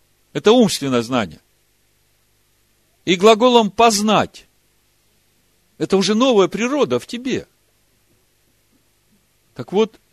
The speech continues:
смотрите, Всевышний говорит: «Живите в кущах,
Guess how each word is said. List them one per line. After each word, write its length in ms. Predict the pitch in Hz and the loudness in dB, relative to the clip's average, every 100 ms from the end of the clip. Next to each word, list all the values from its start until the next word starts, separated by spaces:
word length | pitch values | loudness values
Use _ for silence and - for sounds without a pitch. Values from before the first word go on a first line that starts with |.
| _ _ _ _ _ | _ _ _ _ _
смотрите, 520 | - 175 185 165 135 | -6 0 0 0 -2
Всевышний 540 | - 160 214 269 202 | -4 -2 -2 -4 -4
говорит: 460 | 143 120 101 87 _ _ _ _ _ _ _ _ _ _ _ _ _ _ _ _ _ _ - | -2 -2 -2 -6 _ _ _ _ _ _ _ _ _ _ _ _ _ _ _ _ _ _ -2
«Живите 460 | 139 214 214 185 | 2 2 2 2
в 100 | 156 | 0
кущах, 560 | - 302 302 - 92 | 2 6 6 4 -6